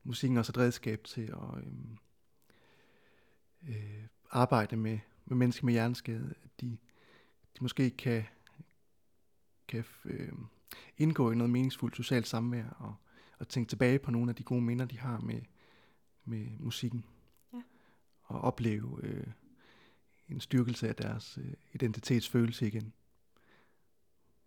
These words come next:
Speaker 2: Spændende. Øhm,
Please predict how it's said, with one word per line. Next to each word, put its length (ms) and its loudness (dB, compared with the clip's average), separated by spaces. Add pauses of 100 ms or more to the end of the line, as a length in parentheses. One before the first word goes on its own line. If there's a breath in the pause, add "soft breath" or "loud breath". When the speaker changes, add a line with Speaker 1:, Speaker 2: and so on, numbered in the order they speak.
(340)
Speaker 2:
Spændende. 380 -14 (1000 loud breath)
Øhm, 720 -2